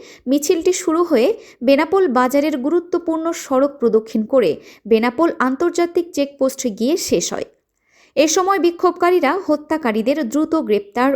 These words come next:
ও সর্বোচ্চ শাস্তির দাবিতে বিভিন্ন স্লোগান দেন।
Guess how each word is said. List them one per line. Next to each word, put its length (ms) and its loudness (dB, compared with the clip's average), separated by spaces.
ও 240 2
সর্বোচ্চ 580 0
শাস্তির 580 -4
দাবিতে 500 0
বিভিন্ন 440 0
স্লোগান 440 -2
দেন। 160 -2